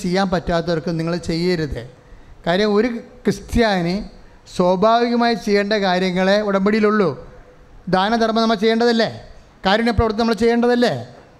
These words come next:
അല്ലേ? ഇതെല്ലാം ഉടമ്പടി എടുത്തില്ലെങ്കിൽ നമ്മൾ ചെയ്യേണ്ട കാര്യം, വചനം നമ്മൾ വായിക്കേണ്ടതാണ്, അല്ലേ? ധ്യാനം നമ്മൾ കൂടേണ്ടതാണ്. അല്ല, extra ആയിട്ട് ഞാൻ നിങ്ങളോട് തെങ്ങേ കയറാനോ കൈവിടാനോ വല്ലതും പറഞ്ഞാ?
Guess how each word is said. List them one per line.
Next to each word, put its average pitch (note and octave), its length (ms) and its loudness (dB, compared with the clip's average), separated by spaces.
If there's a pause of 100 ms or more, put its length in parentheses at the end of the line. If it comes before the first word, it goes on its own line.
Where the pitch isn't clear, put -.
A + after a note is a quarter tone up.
അല്ലേ? A#3 200 2 (560)
ഇതെല്ലാം B3 380 0 (100)
ഉടമ്പടി A3+ 360 0
എടുത്തില്ലെങ്കിൽ C4 580 2
നമ്മൾ A#3 160 2 (680)
ചെയ്യേണ്ട B3 320 2
കാര്യം, A3 220 0
വചനം A#3+ 280 0
നമ്മൾ A#3+ 140 2 (100)
വായിക്കേണ്ടതാണ്, A#3 560 0 (460)
അല്ലേ? A3+ 180 0 (520)
ധ്യാനം A3+ 300 2
നമ്മൾ A#3+ 180 4 (120)
കൂടേണ്ടതാണ്. B3 580 0 (360)
അല്ല, F#3+ 120 2 (140)
extra - 340 -2
ആയിട്ട് A#3+ 160 0 (100)
ഞാൻ A3 160 0
നിങ്ങളോട് A#3 300 -2
തെങ്ങേ A3+ 260 0
കയറാനോ A#3 300 0
കൈവിടാനോ A3+ 380 2
വല്ലതും A3+ 200 0
പറഞ്ഞാ? A3+ 220 0